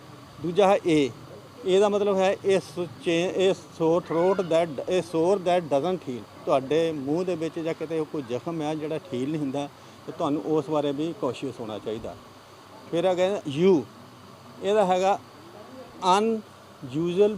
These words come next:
bleeding from anywhere in the body, ਚਾਹੇ ਉਹ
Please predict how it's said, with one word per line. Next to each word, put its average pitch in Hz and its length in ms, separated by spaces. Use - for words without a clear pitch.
bleeding 139 400
from 147 260
anywhere 175 340
in 139 160
the 117 160
body, 104 200
ਚਾਹੇ 131 240
ਉਹ 139 260